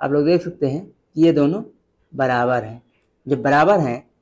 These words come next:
तो बायां पक्ष बराबर दायां पक्ष लिखेंगे।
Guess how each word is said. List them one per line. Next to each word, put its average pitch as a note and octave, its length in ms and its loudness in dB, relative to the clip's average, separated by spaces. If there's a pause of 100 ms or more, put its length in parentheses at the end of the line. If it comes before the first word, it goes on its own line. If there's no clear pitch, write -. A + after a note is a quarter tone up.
(220)
तो B2+ 60 -16
बायां D3+ 360 2
पक्ष C#3+ 280 -4 (380)
बराबर C3+ 380 0 (220)
दायां C3 240 -2
पक्ष - 320 -10 (800)
लिखेंगे। C3 500 -4